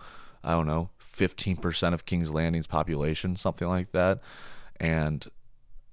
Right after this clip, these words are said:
I just struggled with the idea of what are the consequences here. It's like, I knew that she wasn't going to burn the family alive because that wouldn't make for a good show if it was that easy. If Rhaenys just said, "You know what, fuck this shit.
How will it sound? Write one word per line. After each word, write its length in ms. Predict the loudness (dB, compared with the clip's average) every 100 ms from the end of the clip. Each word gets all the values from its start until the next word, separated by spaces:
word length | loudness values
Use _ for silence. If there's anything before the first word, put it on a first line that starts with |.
| -16 -4 2
I 140 | 4
just 260 | 4 2 2
struggled 540 | 6 8 8 6 4
with 120 | 2
the 120 | 6
idea 340 | 6 6 4 4
of 80 | 6
what 200 | 6 6
are 120 | 4
the 100 | 0
consequences 920 | 0 0 0 -2 -6 -8 -8 -10 -10
here. 300 | -10 -10 -12 -16 -12
It's 160 | -4 0
like, 120 | 4
I 120 | 4
knew 220 | 6 10
that 160 | 10 10
she 160 | 6
wasn't 360 | 6 6 6 2
going 280 | 2 2 2
to 240 | 0 -2 -4 -12 -16 -14 2
burn 360 | 6 6 4
the 100 | 0
family 340 | 0 2 2 0
alive 380 | 0 0 -2 -4
because 220 | -4 2
that 160 | 2
wouldn't 180 | 4 2
make 120 | 0
for 140 | -2 -6
a 60 |
good 180 | -6 -6
show 360 | -2 0 0 -4
if 120 | -6
it 60 | -2
was 160 | 0 0
that 200 | 0 0
easy. 280 | -4 -6
If 100 | -6
Rhaenys 440 | -2 0 2 0 -2
just 200 | -4 -2
said, 160 | -2
"You 100 | 0
know 100 | 0
what, 160 | 0 0
fuck 280 | 0 0 0
this 160 | -4
shit. 320 | -2 0 0